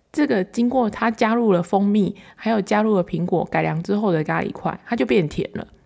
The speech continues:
然后甜甜的滋味呢，刚好就是小朋友的菜。所以加上当年那时候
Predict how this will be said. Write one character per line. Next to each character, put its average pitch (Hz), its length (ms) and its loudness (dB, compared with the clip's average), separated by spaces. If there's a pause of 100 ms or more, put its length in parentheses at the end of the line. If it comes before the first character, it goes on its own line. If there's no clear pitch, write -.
(140)
然 196 120 0
后 254 80 4
甜 208 220 2
甜 214 180 4
的 180 120 0
滋 202 180 0
味 208 180 4
呢， 175 240 0 (240)
刚 240 200 4
好 180 120 0
就 220 140 -2
是 233 100 4
小 - 200 -2
朋 180 120 2
友 165 80 0
的 - 80 -4
菜。 - 240 -6 (1120)
所 - 160 4
以 208 180 6
加 233 180 2
上 247 180 2
当 220 160 4
年 180 180 4
那 190 100 2
时 208 120 -2
候 185 240 2